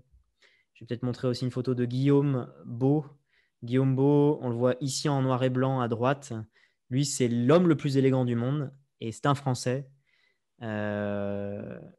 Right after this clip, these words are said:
et donc, c'est aussi un ami un, et un mentor. Bon, voilà, en, en deux, trois mots, je peux montrer peut-être un petit peu, euh, la formation L'Homme Magnifique pour ceux qui veulent peut-être deux, trois détails dessus.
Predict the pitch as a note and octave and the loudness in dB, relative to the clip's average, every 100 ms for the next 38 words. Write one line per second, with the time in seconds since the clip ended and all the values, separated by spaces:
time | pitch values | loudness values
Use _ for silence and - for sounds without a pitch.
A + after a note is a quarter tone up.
0 | _ _ - G#2+ G#2+ G#2+ - - A2+ - | _ _ -12 -8 -8 -8 -10 -6 -6 -6
1 | - A#2 A2+ A2+ A#2 A#2+ G#2+ G2+ G2 - | -6 -4 -4 -4 -4 -4 -6 -6 -8 -10
2 | G#2+ G#2 G#2 G2+ - - _ _ _ _ | -8 -6 -8 -8 -10 -14 _ _ _ _
3 | _ _ _ - _ _ A#2+ B2 C3 A#2+ | _ _ _ -20 _ _ 2 6 6 6
4 | A#2+ C3 C#3+ C#3 D3+ D#3 E3+ - D3 D3 | 4 2 2 2 4 4 2 2 0 0
5 | - D3+ D#3 D3 C#3 - C#3 D3+ D3+ D3+ | 0 0 0 0 -2 -4 -4 0 2 4
6 | B2+ A2 G#2+ G#2 G#2 _ - - _ B2 | 4 2 0 -2 -6 _ -20 -20 _ -6
7 | A#2 - B2 B2 - - C3+ C3 B2+ - | -6 -4 -2 -2 -6 -6 -4 -2 -4 -6
8 | A#2 A#2 A#2+ B2 A#2+ C#3+ C#3+ A2 A#2 - | -4 -2 -2 -2 -4 -6 -8 -10 -10 -12
9 | A2+ A2 - A#2 - B2 - B2 A#2 B2+ | -12 -10 -10 -10 -8 -8 -6 -4 -4 0
10 | B2 C3+ A#2 - - C3+ | 0 0 -4 -8 -4 -2